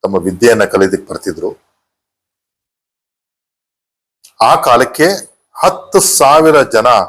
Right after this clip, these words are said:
ವಿದ್ಯಾರ್ಥಿಗಳು ಅಲ್ಲಿ ತಮ್ಮ ವಿದ್ಯಾಭ್ಯಾಸವನ್ನ ಕಲಿತಾ ಇದ್ರು. ಅಲ್ಲಿ ವಿದ್ಯೆಗೆ ಎಷ್ಟು ಒತ್ತು ಕೊಡ್ತಿದ್ರೋ,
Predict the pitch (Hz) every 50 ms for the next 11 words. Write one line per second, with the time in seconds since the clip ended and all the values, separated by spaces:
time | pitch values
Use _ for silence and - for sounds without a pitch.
0 | - _ _ _ _ _ _ _ _ _ _ _ _ _ 98 101 90 98 123 123
1 | 117 120 - 101 101 98 104 101 87 78 - - _ _ _ _ _ _ _ _
2 | _ _ - 92 92 90 92 87 82 82 - - _ _ _ _ _ 98 90 90
3 | 85 85 85 85 113 113 - 95 92 87 - - 85 80 87 85 - 95 90 82
4 | - - 76 71 - - _ _ _ _ _ _ _ _ _ _ _ _ _ _
5 | _ _ _ _ _ _ _ _ _ - 104 110 120 117 98 104 101 98 - 147
6 | 156 156 156 - 143 - - - - - 139 117 117 117 120 - - - 123 110
7 | - 110 95 85 98 101 120 156 175 - - _ _